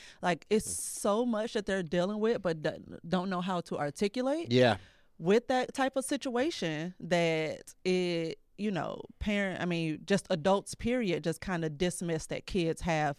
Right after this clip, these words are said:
Speaker 1: feelings or going or,
Speaker 2: Or aware
Speaker 1: or
Speaker 2: of that.
Speaker 1: stressed.
Speaker 2: Yeah.
Speaker 1: You know, like, I, you know,
Speaker 2: But I think that's,
Speaker 1: completely
Speaker 2: that's on that,
Speaker 1: give
Speaker 2: that's
Speaker 1: the
Speaker 2: on the
Speaker 1: kid
Speaker 2: parent, though, to have that
Speaker 1: Yeah.
Speaker 2: line of communication open with the, like, what
Speaker 1: Mm-hmm.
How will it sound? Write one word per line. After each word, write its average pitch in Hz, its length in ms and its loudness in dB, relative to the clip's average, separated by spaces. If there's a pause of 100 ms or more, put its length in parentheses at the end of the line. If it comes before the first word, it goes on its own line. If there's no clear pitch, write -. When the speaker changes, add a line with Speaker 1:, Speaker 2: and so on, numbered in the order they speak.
Speaker 1:
feelings 170 540 2
or 135 160 -2
going 170 600 0
or, 156 200 -2
Speaker 2:
Or 127 200 8
aware 117 240 4
Speaker 1:
or 185 200 10
Speaker 2:
of 160 80 4
that. 104 140 2
Speaker 1:
stressed. 214 540 4
Speaker 2:
Yeah. 123 340 8 (180)
Speaker 1:
You 208 80 0
know, 180 320 2
like, 160 440 0 (200)
I, 170 640 2 (540)
you 202 160 -4
know, 165 120 -2 (360)
Speaker 2:
But 131 80 6
I 190 80 10
think 262 180 6
that's, 262 60 8 (100)
Speaker 1:
completely 190 180 4
Speaker 2:
that's 208 200 6
on 214 120 2
that, 165 140 8
Speaker 1:
give 202 140 6
Speaker 2:
that's 160 160 4
Speaker 1:
the 175 60 4
Speaker 2:
on 185 80 4
the 156 60 4
Speaker 1:
kid 226 220 4
Speaker 2:
parent, 165 420 6
though, 117 280 2
to 131 120 -4
have 139 220 4
that 139 140 4
Speaker 1:
Yeah. 117 80 0
Speaker 2:
line 135 260 4
of 120 60 2
communication 127 680 2
open 123 300 2
with 110 100 0
the, 110 160 2 (240)
like, 135 140 10
what - 140 8
Speaker 1:
Mm-hmm. 214 100 8